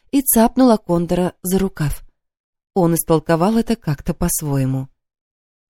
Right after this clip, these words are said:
«Здесь нечего бояться, и вообще». Он посмотрел на меня и ухмыльнулся с этаким легким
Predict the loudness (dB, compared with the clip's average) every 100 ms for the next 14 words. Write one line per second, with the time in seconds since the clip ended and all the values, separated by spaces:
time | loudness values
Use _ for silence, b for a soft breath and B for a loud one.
0 | _ -4 2 2 2 0 0 -2 0 0
1 | 0 -2 -8 -10 -14 -14 _ -2 -2 0
2 | -4 -4 -8 -12 _ _ _ _ _ _
3 | _ -4 -2 -2 -2 -4 -2 -2 0 -2
4 | -2 -2 -2 -2 -2 -2 0 -2 -2 -2
5 | -4 b b -4 0 0 0 -4 -2 0
6 | 2 0 -2 -6